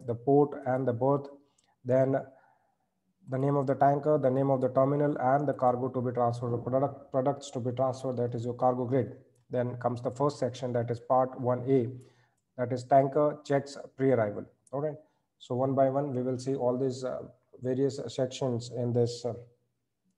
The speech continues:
ship shore safety checklist. First one is part one A. We'll see it one by one, all the points.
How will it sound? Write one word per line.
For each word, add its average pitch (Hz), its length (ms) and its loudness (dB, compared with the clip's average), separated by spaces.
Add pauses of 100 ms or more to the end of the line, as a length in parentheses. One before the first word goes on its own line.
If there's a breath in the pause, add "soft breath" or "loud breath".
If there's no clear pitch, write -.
(260)
ship 127 200 -6
shore 139 220 0
safety 131 300 -2
checklist. 143 440 -2
First 135 240 -4
one 131 140 0
is 123 140 0
part 127 280 2
one 127 220 2
A. 139 140 0 (680 soft breath)
We'll 131 180 0
see 147 200 2
it 143 240 2 (420)
one 131 180 -2
by 131 120 6
one, 131 180 2
all 131 180 2
the 147 120 4
points. 131 340 0